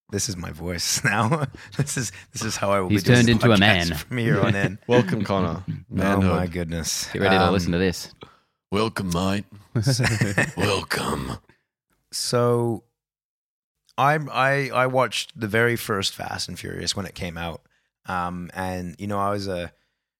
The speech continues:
Speaker 1: God, I don't know, I'd been, like, a teenager at the time, and that was, that was kinda like my, that was aimed at young teenage boys, right? Um,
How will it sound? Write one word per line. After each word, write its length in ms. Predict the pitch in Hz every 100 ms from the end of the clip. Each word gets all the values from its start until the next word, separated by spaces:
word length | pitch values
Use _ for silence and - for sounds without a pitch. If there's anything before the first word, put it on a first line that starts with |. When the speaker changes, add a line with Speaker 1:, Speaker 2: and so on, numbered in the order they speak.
| _
Speaker 1:
God, 140 | 92
I 60 | 98
don't 120 | 101
know, 120 | 80
I'd 100 | 90
been, 140 | 90 95
like, 140 | 90
a 40 | -
teenager 520 | - 90 90 87 92
at 100 | 87
the 60 | -
time, 380 | - 90 87
and 140 | 85 87
that 200 | 98 85
was, 400 | 90 87 80 - _ _ _ _ -
that 100 | 87
was 100 | 87
kinda 160 | 87
like 140 | 82 -
my, 120 | - - 85 _ 82
that 160 | 90
was 260 | 87 82 78 - _ _ _ 101
aimed 500 | 95 90 85 76 80
at 440 | 87 80 - - - _
young 320 | - 85 80 78
teenage 460 | - 80 80 80 -
boys, 360 | 80 80 80
right? 240 | 76 82 87 _ _ _ _ -
Um, 600 | 80 78 76 76 76